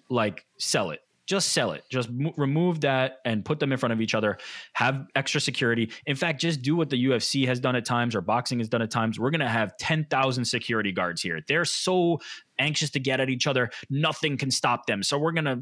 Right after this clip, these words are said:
crowd the place with security guards. Just pretend that the animosity can't be contained without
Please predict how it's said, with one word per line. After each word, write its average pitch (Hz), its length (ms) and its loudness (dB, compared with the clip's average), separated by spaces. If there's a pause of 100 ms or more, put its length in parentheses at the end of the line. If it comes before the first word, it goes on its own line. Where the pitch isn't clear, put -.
(140)
crowd 156 500 2
the 143 240 0 (140)
place 147 320 0
with 131 240 0
security 147 420 0
guards. 104 300 2
Just - 180 -2
pretend 170 540 0
that 131 100 2
the 92 160 0
animosity 120 760 0 (300)
can't 123 220 0
be 123 100 0
contained 110 480 0
without 110 280 2